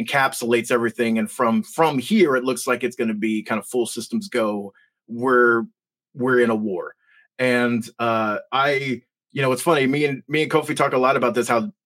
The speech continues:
House and Powers were the books that launched this show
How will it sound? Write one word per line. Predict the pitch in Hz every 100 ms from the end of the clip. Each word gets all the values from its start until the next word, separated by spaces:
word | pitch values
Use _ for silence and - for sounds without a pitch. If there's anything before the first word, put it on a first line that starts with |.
| _ _
House | - - 135 139 - - -
and | 113
Powers | 110 123 123 120 110 107
were | 107 107
the | 101
books | 98 131 131 - -
that | 110
launched | 104 110 117 127 -
this | 120
show | - 110 92 92